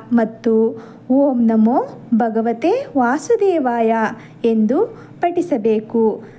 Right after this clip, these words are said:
ಜನರು ಈ ದಿನ ದಾನ ಮಾಡಬೇಕು. ನಿರ್ಗತಿಕರಿಗೆ ಅನ್ನ, ಬಟ್ಟೆ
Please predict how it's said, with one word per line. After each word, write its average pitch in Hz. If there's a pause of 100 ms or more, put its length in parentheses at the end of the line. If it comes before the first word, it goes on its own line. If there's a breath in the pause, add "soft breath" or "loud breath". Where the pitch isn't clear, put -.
(140 loud breath)
ಜನರು 339 (400 loud breath)
ಈ 392
ದಿನ 254 (520)
ದಾನ 220
ಮಾಡಬೇಕು. 226 (1000 loud breath)
ನಿರ್ಗತಿಕರಿಗೆ 294 (340 loud breath)
ಅನ್ನ, 226 (460)
ಬಟ್ಟೆ 226